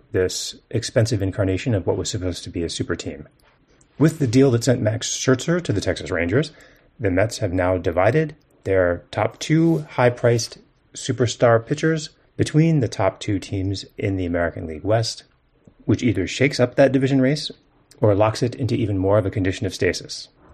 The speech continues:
Also yesterday, Donald Trump got indicted again, this time for his efforts to overturn the election and disrupt the tallying of the electoral votes, culminating in the January sixth assault on the Capitol.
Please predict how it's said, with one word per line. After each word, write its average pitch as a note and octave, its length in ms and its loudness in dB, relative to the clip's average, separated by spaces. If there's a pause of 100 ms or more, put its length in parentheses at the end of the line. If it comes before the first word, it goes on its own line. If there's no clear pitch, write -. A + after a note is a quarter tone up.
(800)
Also C#3+ 180 4
yesterday, C3+ 380 6
Donald F#2 280 4
Trump G2 200 2
got F#2 160 6
indicted E2+ 360 0
again, F2 360 0 (140)
this A#2+ 180 -2
time F#2 400 -6 (340)
for D3 220 6
his B2+ 140 4
efforts G#2+ 360 0
to - 180 0
overturn G#2 460 2
the F2 100 0
election F2+ 480 0 (560)
and G#2 140 2
disrupt D3+ 400 0
the G2+ 100 -4
tallying G#2+ 460 2
of F2+ 80 0
the - 80 -2
electoral E2+ 360 0
votes, B2 280 2 (380)
culminating A#2+ 400 4
in G2 80 -2
the F#2+ 60 0
January E2+ 420 0
sixth - 520 -8
assault - 360 -6
on E2 160 -8
the E2+ 80 -8
Capitol. - 440 -6